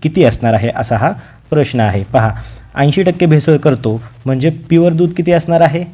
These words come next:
वीस टक्केचं असणार आहे. आपण किती घेतलं? एकूण किती घेतलं आपण? ऐंशी लिटर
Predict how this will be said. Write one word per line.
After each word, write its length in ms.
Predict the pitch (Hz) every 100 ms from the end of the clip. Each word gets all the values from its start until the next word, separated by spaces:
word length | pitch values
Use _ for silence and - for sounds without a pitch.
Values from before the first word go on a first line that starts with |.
| -
वीस 280 | 160 202 -
टक्केचं 320 | 196 170 147
असणार 240 | 135 135 120
आहे. 140 | 113
आपण 260 | 123 147 160
किती 200 | 170 170
घेतलं? 360 | 165 165 170 165 - _ _ -
एकूण 320 | 165 170 185 185
किती 200 | 175 180
घेतलं 260 | 170 170
आपण? 300 | 165 165 165 165 - - _ _ _ _ _ _ _ _ - 147
ऐंशी 380 | 147 151 -
लिटर 320 | 170 160 165